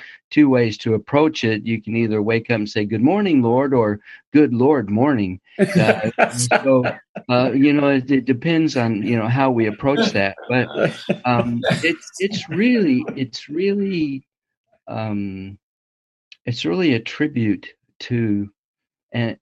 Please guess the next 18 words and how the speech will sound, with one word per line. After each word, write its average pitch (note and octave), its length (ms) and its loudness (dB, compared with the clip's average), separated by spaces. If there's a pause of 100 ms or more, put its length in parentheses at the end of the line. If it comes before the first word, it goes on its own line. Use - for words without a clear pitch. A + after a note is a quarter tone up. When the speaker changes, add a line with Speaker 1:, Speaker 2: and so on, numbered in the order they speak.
(220)
Speaker 1:
and A2+ 180 -4
this C3+ 140 0
is - 80 -8
what C3 140 0
I A#2+ 40 0
wanna A2+ 200 -2
pursue. A2+ 320 -4
It's G#2+ 240 -6
really E3+ 300 -2
a D3 40 -2
tribute A2+ 600 -2 (240)
to G#2 360 -2 (280)
have B2+ 280 -2
a A2+ 140 0
group B2 400 0
of G#2+ 140 -4
friends G#2 760 -6 (540)
who A#2 640 2